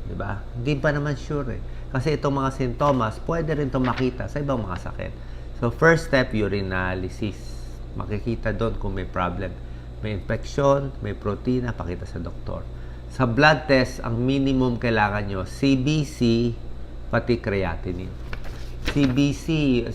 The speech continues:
complete blood count, makita yung dami ng dugo, kung anemic. Creatinine, pag tumaas, may sira ang kidneys. Pero, kahit normal ang creatinine,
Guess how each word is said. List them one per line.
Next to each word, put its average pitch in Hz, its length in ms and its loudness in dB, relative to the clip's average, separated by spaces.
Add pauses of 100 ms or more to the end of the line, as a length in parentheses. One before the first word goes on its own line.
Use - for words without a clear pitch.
complete 107 400 -2
blood 95 320 -2
count, 98 240 -2
makita 87 300 -4
yung 85 100 -2
dami 87 300 -2
ng 92 100 -4
dugo, 110 380 2
kung 87 180 -2
anemic. 123 480 -2 (480)
Creatinine, 123 800 2
pag 110 240 -2
tumaas, 101 760 0 (460)
may 120 160 0
sira 95 320 0
ang 80 80 -4
kidneys. 92 400 -4
Pero, 147 420 6 (460)
kahit 135 400 2
normal 135 500 2
ang 120 140 -2
creatinine, 104 640 -2